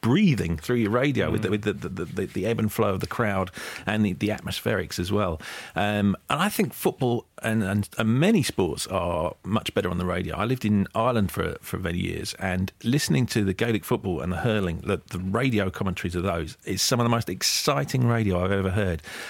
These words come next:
Speaker 1: I mean, the, the, the Irish G A A sports are exciting to watch anyway, but listening to the, the commentators, the, the skill, I mean, it's like when Peter O'Sullivan used to commentate on horse racing and he'd get, build to that climax. The, the, the, the,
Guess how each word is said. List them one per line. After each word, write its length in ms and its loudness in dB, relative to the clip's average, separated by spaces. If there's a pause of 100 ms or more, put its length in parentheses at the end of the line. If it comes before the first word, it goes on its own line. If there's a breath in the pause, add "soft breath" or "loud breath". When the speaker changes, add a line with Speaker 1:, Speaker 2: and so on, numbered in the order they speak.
(140 loud breath)
Speaker 1:
I 60 0
mean, 160 4
the, 60 2
the, 200 -2
the 180 -2
Irish 260 0
G 160 0
A 160 2
A 100 0
sports 320 -4
are 40 -4
exciting 360 -4
to 100 -8
watch 240 -4
anyway, 300 0
but 180 -6
listening 360 2
to 120 -4
the, 120 0
the 260 -4
commentators, 640 0 (140)
the, 80 -4
the 40 0
skill, 640 2
I 40 0
mean, 140 2
it's 140 0
like 160 0
when 280 2
Peter 280 0
O'Sullivan 360 0
used 120 -2
to 60 -10
commentate 600 -2
on 140 2
horse 340 0
racing 300 0
and 100 2
he'd 100 0
get, 380 -6
build 220 2
to 80 -4
that 160 -6
climax. 560 -4 (580 loud breath)
The, 120 2
the, 280 -4
the, 380 -2
the, 260 -4